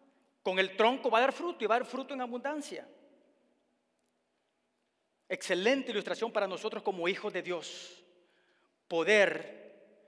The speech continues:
poder dar esos frutos, porque el Señor está obrando en el corazón de nosotros.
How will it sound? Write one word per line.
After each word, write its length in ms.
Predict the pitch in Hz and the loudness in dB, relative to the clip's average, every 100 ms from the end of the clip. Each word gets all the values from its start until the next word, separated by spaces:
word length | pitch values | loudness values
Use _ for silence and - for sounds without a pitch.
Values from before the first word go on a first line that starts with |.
| _ _ _ _ | _ _ _ _
poder 1300 | - 165 160 233 220 170 170 - - - - - _ | -4 -2 6 6 8 4 0 -10 -18 -20 -20 -20 _
dar 560 | - 185 214 180 160 - | 0 6 6 4 0 -4
esos 320 | 214 196 196 - | -4 -2 -4 -8
frutos, 720 | - 277 277 180 185 - - - - _ _ _ _ _ _ | 0 0 0 -6 -8 -10 -18 -20 -20 _ _ _ _ _ _
porque 240 | - 190 208 | -2 4 4
el 80 | 185 | 4
Señor 440 | 190 208 240 233 - | -2 0 0 -2 -8
está 400 | 196 - 220 220 | -8 -4 -4 -4
obrando 380 | 208 170 196 208 | -8 -4 -4 -4
en 80 | 180 | -6
el 100 | 170 | -4
corazón 600 | 170 151 - 190 190 190 | -2 -4 -6 -10 -12 -8
de 80 | 165 | -8
nosotros. 680 | 160 - 190 170 165 - | -8 -8 -10 -10 -14 -18